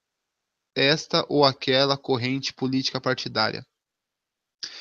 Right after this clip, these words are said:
Cara, eu não vou ler todos, não, tá? Eu vou deixar o anexo aí embaixo. É, eu até esqueci de deixar, mas eu vou colocar depois,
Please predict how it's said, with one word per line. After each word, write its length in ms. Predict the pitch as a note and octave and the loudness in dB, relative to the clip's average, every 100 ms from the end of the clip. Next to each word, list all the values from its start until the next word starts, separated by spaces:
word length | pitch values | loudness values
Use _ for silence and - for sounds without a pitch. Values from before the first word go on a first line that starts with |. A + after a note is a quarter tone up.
| - | -14
Cara, 180 | - B3+ | 0 2
eu 40 | A#3 | 4
não 100 | A3 | 6
vou 100 | A3 | 6
ler 140 | G#3+ | 6
todos, 320 | G#3 C#3+ A#2+ | 2 -4 -6
não, 260 | B2+ C#3+ B2+ _ _ _ - | -2 -2 -4 _ _ _ -2
tá? 180 | B2 - | 0 0
Eu 120 | B2+ | -2
vou 120 | B2 | -2
deixar 580 | C3 B2+ - B2+ A#2+ A#2+ - | -2 -2 0 2 4 2 -2
o 120 | B2 | -4
anexo 540 | A#2+ A#2+ A#2+ - - | 0 0 -2 -6 -6
aí 140 | A#2 B2+ | -4 -4
embaixo. 500 | A#2+ B2+ C#3 - - - _ _ _ _ _ _ _ _ _ _ _ _ _ _ _ - | 0 2 2 -2 -12 -20 _ _ _ _ _ _ _ _ _ _ _ _ _ _ _ -6
É, 320 | B2 A#2 A2+ | -2 0 -2
eu 100 | A#2+ | -4
até 220 | A#2+ - | -6 -6
esqueci 340 | A#2 - B2 A#2+ | -4 -4 -6 -6
de 120 | A#2 | -4
deixar, 280 | A2+ - A#2+ | -4 -4 -4
mas 140 | A#2+ | -4
eu 60 | C3 | -4
vou 100 | D3 | -4
colocar 340 | C#3 B2+ A#2 | -4 -2 -4
depois, 500 | A#2 - A#2+ A#2+ - | -4 -6 -8 -8 -10